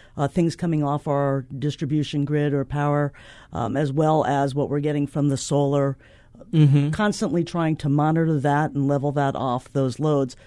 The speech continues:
Speaker 1: you need real time, real world action. And so right now, we don't have that, um, but the five G is certainly the ability to do that.
Speaker 2: You know, I,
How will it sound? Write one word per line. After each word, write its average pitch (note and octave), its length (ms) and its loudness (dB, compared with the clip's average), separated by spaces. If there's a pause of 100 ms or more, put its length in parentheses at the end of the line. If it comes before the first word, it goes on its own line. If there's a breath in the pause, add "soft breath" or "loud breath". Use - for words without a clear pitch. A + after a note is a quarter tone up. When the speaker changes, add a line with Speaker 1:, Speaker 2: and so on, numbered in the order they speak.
(140 soft breath)
Speaker 1:
you F3 160 4
need F3 260 2
real E3 200 6
time, D3+ 600 2
real D3 240 4
world C#3 600 -2 (360 soft breath)
action. - 460 -4 (260 soft breath)
And D3 280 0
so D#3+ 200 0
right D#3 220 2
now, D3+ 420 0 (340)
we D#3 120 -2
don't F3 280 0
have E3 320 -2
that, G3+ 260 0 (260)
um, B2+ 440 -2 (260 soft breath)
but C#3 340 0
the D3 120 -2
five D3 300 0
G C#3 200 -2
is C3 100 -2
certainly C3+ 360 -2
the B2+ 140 -2
ability A#2 460 -6
to A2 80 -12
do A2+ 220 -8
that. - 260 -16 (640 loud breath)
Speaker 2:
You F3+ 100 4
know, F3+ 120 8
I, E3 140 6